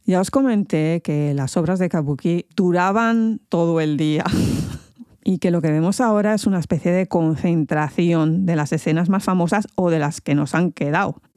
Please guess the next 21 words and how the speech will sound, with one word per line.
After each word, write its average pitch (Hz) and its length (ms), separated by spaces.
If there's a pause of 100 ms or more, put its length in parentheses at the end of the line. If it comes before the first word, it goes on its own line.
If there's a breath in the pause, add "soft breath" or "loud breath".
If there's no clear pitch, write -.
(140)
Buscando 196 760
un 285 440
poquito 233 400
por 202 180
ahí, 190 440
por 180 160
la 175 80
internet, 175 640 (100)
me 180 200
encontré 180 840
con 254 200
una 233 340
filmación 196 920
del 180 200
año 185 280
sesenta 165 720
y 147 80
nueve, 196 500
blanco 170 400
y 170 60
negro, 180 440